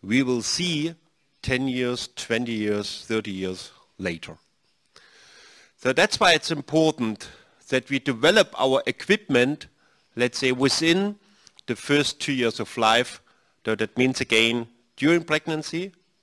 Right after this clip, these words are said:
Pregnancy is a very sensitive period, but, uh, it would be continued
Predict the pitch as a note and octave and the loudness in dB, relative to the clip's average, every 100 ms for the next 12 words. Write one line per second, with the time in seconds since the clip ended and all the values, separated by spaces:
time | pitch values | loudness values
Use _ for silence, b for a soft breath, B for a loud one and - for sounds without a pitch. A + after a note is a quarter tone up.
0 | _ B2 D3 D3+ C3+ - C3 - A2+ C3+ | _ -2 -2 -6 -8 -8 -10 -10 -6 -2
1 | D#3+ C#3 C#3 A#2+ - - A2 - - C#3 | -2 -2 -8 -12 -16 -10 -10 -10 -6 -2
2 | C#3 D3+ - B B B B B B _ | -2 -4 -8 B B B B B B _
3 | A#2 A2+ - - G2+ G#2 G#2 - - A#2 | -2 -2 -8 -4 0 0 0 -4 -4 -4
4 | A2 - A2+ - A#2 G2+ D#3 D#3+ D3+ C#3+ | -4 -4 -4 -2 -6 -4 -4 -2 0 0
5 | C3+ | -2